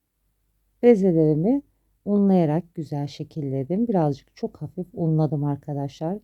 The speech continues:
ele yapışmaması için. Bakın hamur o kadar güzel esnek olacak ki pidemiz bir o kadar lezzetli olması için. Şimdi hemen yağlı kağıt serdiğim tepsime hamurumu güzelce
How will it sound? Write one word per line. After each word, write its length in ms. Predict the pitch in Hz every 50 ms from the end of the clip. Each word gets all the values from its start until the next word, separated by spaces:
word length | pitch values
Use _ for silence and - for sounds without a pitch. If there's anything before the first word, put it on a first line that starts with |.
| -
ele 180 | 170 165 151 156
yapışmaması 840 | 156 156 156 - - - - - 147 143 135 135 131 131 - - 139
için. 380 | 131 - - - 196 220 - _ _ _ _ _ _ _
Bakın 300 | - 196 - - 160 143 - _
hamur 280 | - 214 208 190 165 143
o 160 | 127 185 180
kadar 340 | - - 208 170 165 156 143
güzel 340 | 143 - - - 156 - -
esnek 460 | - 170 - - - 160 143 - -
olacak 540 | 147 160 160 185 170 - 208 208 196 - _
ki 260 | - 208 208 208 208 _ _ _ _ _ _ _
pidemiz 560 | - 233 165 196 170 156 165 196 214 - _ _ _ _ _ _ _ _ _ _ _ _ _ -
bir 80 | 233
o 140 | 226 196 -
kadar 320 | - 160 135 139 160 196 202
lezzetli 560 | 190 170 160 143 131 - 139 135 - - 135
olması 440 | 131 123 123 123 123 123 - - 120
için. 300 | 113 - - 120 135 - _ _ _ _ _ _ _ _
Şimdi 420 | - - 247 226 180 151 147 156
hemen 540 | 156 185 180 160 147 135 139 165 196 202 196 _ _ _ _ _ _ _ -
yağlı 360 | 190 196 196 196 185 196 190
kağıt 260 | - 180 165 156 151 -
serdiğim 500 | - 185 180 180 175 147 143 151 143 151
tepsime 680 | - - 214 208 - - - 143 123 123 135 151 185 - _ _ - _ _ _ _ _ _
hamurumu 580 | - 240 247 214 196 180 156 147 143 135 127 143 -
güzelce 800 | 208 185 165 180 156 143 139 131 - - 139 131 139 165 190